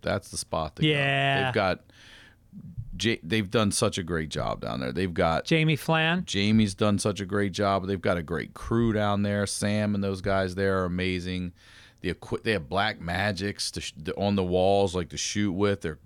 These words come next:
Speaker 1: their equipment's phenomenal. Um, Sandler's shot there. It was in part of his special. When the
Speaker 2: Wow.
Speaker 1: one, the one he did where, um, you know, he do, di-, he had West Side Comedy in there and did different, uh, venues.
Speaker 2: Oh, I didn't know that.
Speaker 1: Yeah, so you would see, which was really cool 'cause you would see him at, like, West Side
Speaker 2: Yeah.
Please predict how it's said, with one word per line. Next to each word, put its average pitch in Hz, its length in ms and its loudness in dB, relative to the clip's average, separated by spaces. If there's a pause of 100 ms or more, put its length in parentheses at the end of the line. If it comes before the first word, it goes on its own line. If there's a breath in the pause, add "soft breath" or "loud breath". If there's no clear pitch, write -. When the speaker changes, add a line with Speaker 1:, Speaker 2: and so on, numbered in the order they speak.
Speaker 1:
their 80 160 -8 (260)
equipment's 107 380 -2
phenomenal. 101 760 0 (520 loud breath)
Um, 87 460 2 (100)
Sandler's 120 520 2
shot 120 360 2
there. 113 280 4
It 117 40 2
was 104 160 -2
in 104 140 0
part 110 260 4
of 107 80 4
his 110 140 2
special. 104 540 0
When 92 140 -2
the 165 60 4
Speaker 2:
Wow. 208 640 4
Speaker 1:
one, 143 80 4
the 151 40 6
one 156 140 4
he 147 140 4
did 143 240 4
where, 127 420 6
um, 104 460 6
you 123 80 4
know, 117 100 6
he 117 120 4
do, 104 280 2
di-, 107 240 2
he 110 100 4
had 98 140 4
West 104 260 4
Side 110 280 4
Comedy 110 500 4
in 110 120 4
there 110 200 4
and 107 80 2
did 95 180 2
different, 101 440 0
uh, 87 180 0
venues. 107 580 2
Speaker 2:
Oh, 240 120 4
I 294 80 4
didn't 415 180 6
know 147 240 4
that. 190 300 4
Speaker 1:
Yeah, 131 280 6
so 117 200 4
you 143 180 4
would 143 120 4
see, 160 220 2
which 143 280 0
was 120 160 0
really 160 240 4
cool 131 260 4
'cause 107 140 4
you 120 60 4
would 104 120 0
see 139 160 2
him 127 140 2
at, 85 40 -2
like, 104 200 2
West 113 260 4
Side 92 400 4
Speaker 2:
Yeah. 180 240 4